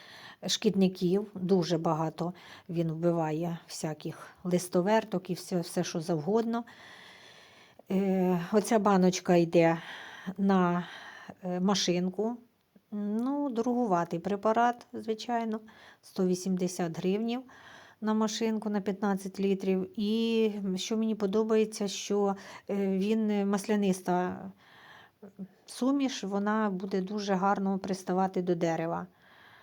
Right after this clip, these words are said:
І не буде ці, у-, уб'є цих, е, всяких шкідників.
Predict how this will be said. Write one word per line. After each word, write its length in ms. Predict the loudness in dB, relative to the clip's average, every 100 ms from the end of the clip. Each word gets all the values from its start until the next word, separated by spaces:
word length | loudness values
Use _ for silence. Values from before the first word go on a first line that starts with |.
| _ _ _
І 160 | -8 -4
не 120 | -4
буде 340 | -4 -4 -4
ці, 280 | -4 -4 -4
у-, 360 | -4 -4 -4 -6
уб'є 400 | -8 -4 2 2
цих, 400 | 2 -6 -10 -14
е, 160 | -14 -16 -18 _ _ _ _
всяких 400 | -12 -10 -8 -10
шкідників. 680 | -6 -4 -2 -4 -4 -10